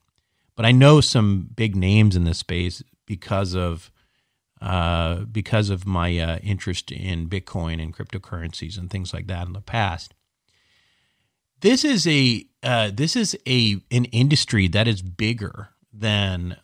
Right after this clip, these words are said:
the music and Hollywood and Bollywood and all of these things combined. It's a global industry that's growing at crazy paces. And these games are not like the games that we used to play. They're not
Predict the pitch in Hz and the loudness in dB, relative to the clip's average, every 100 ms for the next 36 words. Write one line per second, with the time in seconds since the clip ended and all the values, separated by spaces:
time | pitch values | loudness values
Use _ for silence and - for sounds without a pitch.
0 | _ 95 98 101 123 156 135 135 131 - | _ -6 -2 2 4 4 2 0 -2 -12
1 | _ _ - 101 104 107 107 101 - - | _ _ -6 -2 0 0 0 -4 -10 2
2 | 117 123 120 107 110 107 107 101 90 82 | 4 6 4 0 0 0 -2 -6 -6 -6
3 | 80 82 85 113 127 110 101 104 101 110 | -8 -10 0 2 4 2 2 2 0 -2
4 | 110 123 147 156 120 110 107 - 107 104 | -2 0 2 2 0 -2 -4 -4 -4 -4
5 | - 92 87 87 92 82 - - _ _ | -4 -4 -2 -2 -4 -6 -10 -14 _ _
6 | _ _ - 90 90 90 110 107 127 170 | _ _ -20 -14 -12 -10 -6 0 4 4
7 | 147 120 107 95 - - 90 90 101 104 | 4 2 2 0 -4 -4 -2 -2 -6 -6
8 | 104 101 101 98 101 - 92 82 - _ | -2 0 0 -2 -4 -6 -12 -12 -18 _
9 | - 117 110 131 139 131 127 117 87 87 | -20 -8 -2 2 4 2 0 0 0 -2
10 | 87 92 - _ - - - - 127 131 | -6 -10 -14 _ -20 -20 -20 -10 -2 2
11 | 131 113 143 175 185 131 131 120 120 117 | 2 0 0 2 4 4 2 2 2 4
12 | 127 160 139 123 113 101 98 101 101 90 | 2 0 -4 -2 -2 0 2 0 -2 -2
13 | 98 98 98 - - - 135 98 73 85 | -2 -2 -4 -6 -10 -2 0 0 -2 -6
14 | 95 107 110 | 0 2 2